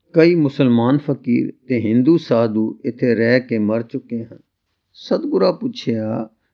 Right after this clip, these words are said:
"ਕਾਰਨ ਵੀ ਕੁਝ ਪਤਾ ਹੈ?" ਪੈਂਚਾ ਕਿਹਾ, "ਇੱਥੇ ਕੋਈ ਦੇਵ ਰਹਿੰਦਾ ਹੈ।" ਗੁਰੂ ਜੀ ਹੱਸੇ, ਆਖਣ ਲੱਗੇ, "ਇਹ ਉਹ ਥਾਂ ਠੀਕ ਹੈ। ਦੇਵਾਂ ਅਦੇਵਾਂ ਤੋਂ ਡਰਨਾ ਨਹੀਂ, ਸੋਧਣਾ ਹੈ।"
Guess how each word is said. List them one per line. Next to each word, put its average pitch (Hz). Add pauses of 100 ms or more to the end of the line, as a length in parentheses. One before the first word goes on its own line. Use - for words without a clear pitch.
(160)
"ਕਾਰਨ 127
ਵੀ 175
ਕੁਝ 156
ਪਤਾ -
ਹੈ?" - (680)
ਪੈਂਚਾ 165
ਕਿਹਾ, 135
"ਇੱਥੇ 160
ਕੋਈ 139
ਦੇਵ 123
ਰਹਿੰਦਾ 87
ਹੈ।" - (580)
ਗੁਰੂ 117
ਜੀ 110
ਹੱਸੇ, - (720)
ਆਖਣ 117
ਲੱਗੇ, 117
"ਇਹ 170
ਉਹ 147
ਥਾਂ 104
ਠੀਕ -
ਹੈ। - (480)
ਦੇਵਾਂ 156 (160)
ਅਦੇਵਾਂ 143
ਤੋਂ 123
ਡਰਨਾ 117
ਨਹੀਂ, 120
ਸੋਧਣਾ 104
ਹੈ।" -